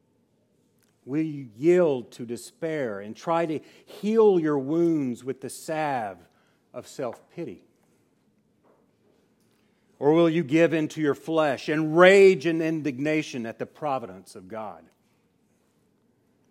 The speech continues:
These things, these responses will only compound your sin,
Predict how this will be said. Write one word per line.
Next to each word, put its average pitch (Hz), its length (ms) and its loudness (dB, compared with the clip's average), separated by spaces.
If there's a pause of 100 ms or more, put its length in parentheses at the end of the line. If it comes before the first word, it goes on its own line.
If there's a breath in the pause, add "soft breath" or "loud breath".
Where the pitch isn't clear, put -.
(960)
These 143 360 -6
things, 87 560 -16 (180)
these 156 460 0
responses 123 680 -10
will 131 240 -8
only 147 480 -2 (520 soft breath)
compound 151 760 -4
your 131 140 -4
sin, 127 560 -8